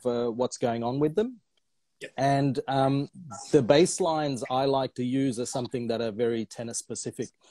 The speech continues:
Speaker 1: which, uh, I think I, I shared that, uh, document with you, and, uh,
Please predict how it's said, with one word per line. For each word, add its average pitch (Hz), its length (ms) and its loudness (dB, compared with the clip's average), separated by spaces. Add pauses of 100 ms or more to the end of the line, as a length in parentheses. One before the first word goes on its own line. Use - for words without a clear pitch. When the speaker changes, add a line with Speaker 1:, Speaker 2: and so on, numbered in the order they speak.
Speaker 1:
which, 147 200 2
uh, 139 300 2 (300)
I 139 100 6
think 156 240 4
I, 123 300 6
I 120 160 -4
shared 131 320 -2
that, 117 160 -2 (220)
uh, 117 160 -4 (140)
document 120 540 0
with 123 220 0
you, 117 300 4
and, 113 240 -2
uh, 113 160 -4